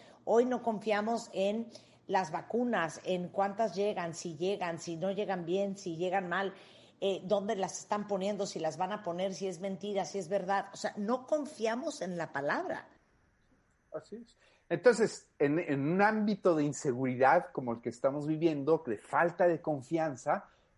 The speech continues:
Speaker 2: construir una sociedad en la que digamos, bueno, me voy a sentir mejor, voy, eh, voy a procurar mi bienestar, voy a procurar mi felicidad,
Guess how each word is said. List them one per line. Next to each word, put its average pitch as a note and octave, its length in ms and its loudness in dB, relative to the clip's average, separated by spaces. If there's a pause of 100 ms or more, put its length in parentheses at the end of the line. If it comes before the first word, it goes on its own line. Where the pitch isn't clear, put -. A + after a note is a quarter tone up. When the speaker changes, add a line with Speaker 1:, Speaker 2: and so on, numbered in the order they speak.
(240)
Speaker 2:
construir E3+ 1200 4
una E3+ 300 0
sociedad D#3+ 880 4
en C3 140 -4
la A#2+ 140 0
que B2 120 0
digamos, C3+ 480 2
bueno, B2+ 240 2
me A#2 140 -2
voy C#3 180 4
a - 20 2
sentir D3+ 400 -2
mejor, C#3 840 4 (240)
voy, C#3 140 4
eh, C3+ 440 -4
voy C#3+ 240 2
a D3+ 80 6
procurar C#3 480 2
mi C#3+ 120 -2
bienestar, B2 760 0
voy C#3+ 180 4
a D3+ 80 0
procurar C3+ 360 2
mi D3 160 -4
felicidad, D#3+ 360 -4